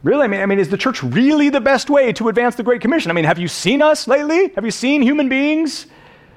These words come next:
Well, guess what? The church is the perfect way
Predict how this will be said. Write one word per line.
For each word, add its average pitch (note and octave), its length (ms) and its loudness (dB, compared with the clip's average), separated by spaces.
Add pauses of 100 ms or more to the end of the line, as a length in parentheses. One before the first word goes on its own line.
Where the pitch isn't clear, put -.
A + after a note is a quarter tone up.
(1600)
Well, C3 80 -6
guess A#2 240 -6
what? F#2 200 -8 (760)
The - 80 -10
church - 640 -8 (500)
is F2+ 220 -6
the - 120 -12 (340)
perfect - 800 -10 (180)
way - 420 -10